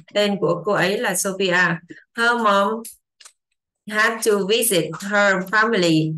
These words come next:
in another country. Mẹ của cô ấy phải đi thăm gia đình của cô ấy ở một cái quốc gia, đất nước khác.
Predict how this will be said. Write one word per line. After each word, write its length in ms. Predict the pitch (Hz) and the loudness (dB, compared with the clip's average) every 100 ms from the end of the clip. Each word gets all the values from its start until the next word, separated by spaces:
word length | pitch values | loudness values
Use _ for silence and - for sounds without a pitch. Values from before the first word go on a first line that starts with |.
| - | -6
in 300 | - 208 196 196 | -2 0 0 -2
another 400 | 165 170 185 180 170 202 | -2 0 0 -2 -4 -4
country. 540 | 190 190 175 147 151 - _ _ _ | -4 -2 -2 -2 -4 -14 _ _ _
Mẹ 220 | 185 175 185 | -4 -2 0
của 100 | 170 | 0
cô 60 | 196 | 0
ấy 340 | - 196 233 | 0 0 0
phải 220 | 196 151 190 | -2 -2 -2
đi 200 | 196 196 | -4 -4
thăm 400 | 208 190 185 180 - _ _ | -2 -2 -2 -6 -14 _ _
gia 240 | 175 196 185 | -4 0 0
đình 180 | 175 160 | 2 0
của 140 | 160 160 | 0 -2
cô 80 | 180 - | -4 -4
ấy 240 | 170 196 | -2 -2
ở 220 | - 160 | -2 -2
một 160 | 180 175 | -2 -4
cái 80 | 196 208 _ _ _ _ | -8 -12 _ _ _ _
quốc 180 | 220 214 | -4 -2
gia, 240 | 190 180 175 | -2 -2 -2
đất 160 | 190 | -4
nước 200 | 202 220 214 | -4 -6 -4
khác. 260 | 220 233 | -6 -6